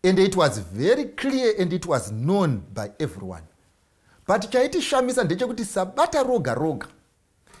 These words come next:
aiti kana apfeka hembe dzake dzekuchechi, abata himbuko, nekahandbag kanomecha,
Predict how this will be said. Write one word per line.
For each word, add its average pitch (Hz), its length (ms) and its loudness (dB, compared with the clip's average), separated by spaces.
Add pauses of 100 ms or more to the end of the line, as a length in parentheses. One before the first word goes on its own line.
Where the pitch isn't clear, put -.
(200)
aiti 214 340 4
kana 190 320 4
apfeka 226 400 0
hembe 165 280 2
dzake 135 320 -4
dzekuchechi, 156 760 -6 (640)
abata 233 400 4
himbuko, 117 680 -2 (600)
nekahandbag 143 800 2
kanomecha, 151 760 -4